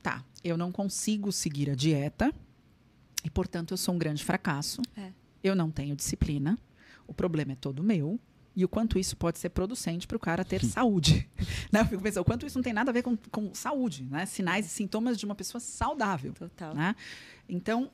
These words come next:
Speaker 1: será que seguir o que alguém escreveu vinte e quatro horas por dia, todos os dias da semana, o mês inteiro, é a única forma de ter um atestado de disciplina?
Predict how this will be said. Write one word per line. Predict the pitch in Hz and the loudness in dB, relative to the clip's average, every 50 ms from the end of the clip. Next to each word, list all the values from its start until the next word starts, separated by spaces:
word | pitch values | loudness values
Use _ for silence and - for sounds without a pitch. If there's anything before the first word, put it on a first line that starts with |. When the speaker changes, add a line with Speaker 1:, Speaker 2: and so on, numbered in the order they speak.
| - | -12
Speaker 1:
será | - - - 240 214 233 320 | -10 -6 -4 -4 -4 -4 -4
que | - - - 262 240 - | -4 -4 -2 -2 -2 -2
seguir | - - - - 277 240 196 202 254 285 269 | -4 -2 2 2 2 2 2 4 4 4 4
o | 214 | 4
que | - - - | 6 4 4
alguém | 180 170 180 175 180 | 4 4 0 -2 -2
escreveu | 170 - - - 180 165 143 160 160 151 139 139 - - - - _ - - - - - - | -2 -4 -2 -2 0 2 4 4 4 4 2 0 -2 -10 -18 -20 _ -20 -20 -20 -20 -10 -2
vinte | - 190 214 - | 2 2 2 2
e | - | 2
quatro | - 233 220 - - | 2 0 0 0 0
horas | 208 208 202 196 - | 0 0 0 0 0
por | - 220 | 0 0
dia, | 185 160 156 156 147 135 | 2 4 4 4 4 4
todos | 135 - 202 208 202 | 4 0 0 0 0
os | 214 226 196 | -2 -2 -2
dias | 185 208 220 220 208 | 0 0 0 0 0
da | - 214 | -2 -4
semana, | - - 220 208 185 170 165 151 143 143 139 135 - - - - - - - | -2 2 4 4 6 6 6 6 6 4 2 0 -4 -14 -20 -20 -20 -8 0
o | - 185 | 2 4
mês | 190 214 240 247 - | 4 4 4 2 2
inteiro, | 240 233 220 - 190 185 170 165 156 139 131 127 131 - - - - _ - - - - - - - - - - | 2 0 2 4 4 6 6 6 6 4 4 2 -2 -6 -10 -20 -20 _ -20 -20 -20 -20 -20 -20 -20 -20 -8 -2
é | - 180 196 202 | 0 2 2 2
a | 202 | 2
única | 196 202 233 285 320 - 269 | 2 4 4 4 4 2 0
forma | 240 - - 208 214 190 | -2 0 2 2 2 2
de | 180 - | 0 0
ter | - 202 | 0 0
um | 196 185 | 0 0
atestado | 185 - - 180 - - - 202 190 170 156 | -2 -2 -2 -4 -2 2 2 2 2 2 0
de | 160 156 | -2 -2
disciplina? | 151 - - - - - 208 202 160 151 - | -2 -2 -4 -4 -2 2 2 4 4 2 0